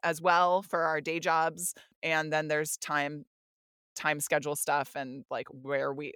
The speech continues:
the space we have to record and all of that, that just makes the logistics kind of challenging from time to time. I think that's the only thing. I think I annoy you guys sometimes 'cause I'm like, "Hey, did you do the thing?"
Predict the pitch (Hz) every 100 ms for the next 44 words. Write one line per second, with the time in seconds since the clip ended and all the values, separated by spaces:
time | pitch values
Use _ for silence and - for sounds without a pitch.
0 | - 143 - 151 - 156 151 147 - 143
1 | - - 156 160 170 156 143 147 - 156
2 | 180 165 143 139 - 156 139 _ - -
3 | - 165 143 170 143 127 139 - 131 -
4 | - 120 123 - 120 120 120 95 - 131
5 | - 113 104 107 - 76 - - _ _
6 | _ 160 170 262 214 175 160 160 - 135
7 | 139 135 139 170 185 233 190 165 147 160
8 | 151 139 135 - 139 139 135 - 147 147
9 | 156 165 359 320 254 233 226 262 254 233
10 | - 190 190 240 240